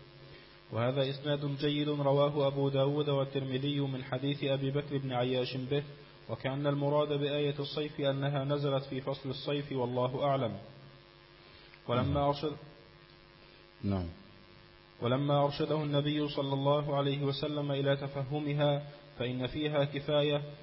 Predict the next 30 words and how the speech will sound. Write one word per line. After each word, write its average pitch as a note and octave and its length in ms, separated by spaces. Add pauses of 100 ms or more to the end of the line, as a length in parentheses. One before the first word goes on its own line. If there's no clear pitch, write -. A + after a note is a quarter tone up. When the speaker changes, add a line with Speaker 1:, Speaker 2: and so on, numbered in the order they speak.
(140)
Speaker 1:
نسي C#3 360
أن D3 80
يسأل D3 340
النبي D3 440
صلى C#3 260
الله C#3+ 460
عليه C#3 260
وسلم C#3+ 460
عن B2 180
معناها، B2+ 640 (560)
ولهذا C#3 520
قال: C#3+ 400 (320)
فلأن C3+ 360
أكون D3 440
سألت D3 380
رسول C#3+ 400
الله C#3+ 480
صلى C3+ 180
الله C#3+ 460
عليه C#3 280
وسلم C#3 500
عنها C#3+ 500 (340)
أحب C#3+ 320
إلي D3 420
من C#3+ 140
أن C#3 120
يكون C#3 480
لي C#3+ 200
حمر C#3 360
النعم. C3+ 420